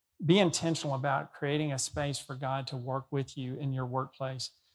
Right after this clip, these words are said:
Um, a-, a-, again, another area where God has convicted me is when sometimes you're working with people or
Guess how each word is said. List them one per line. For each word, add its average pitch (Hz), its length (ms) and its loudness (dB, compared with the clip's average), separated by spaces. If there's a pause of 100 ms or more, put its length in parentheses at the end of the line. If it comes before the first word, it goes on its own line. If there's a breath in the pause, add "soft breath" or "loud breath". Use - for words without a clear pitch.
(260)
Um, 139 400 8 (1300)
a-, 156 220 0
a-, 143 280 -2
again, 143 300 4
another 143 320 6
area 147 240 2
where 135 140 4
God 135 220 4
has 135 140 0
convicted 143 460 -4
me 131 260 -6
is 135 180 -2
when 139 340 2
sometimes 143 500 2
you're 143 100 6
working 143 340 2
with 131 180 -4
people 147 360 2
or 135 320 2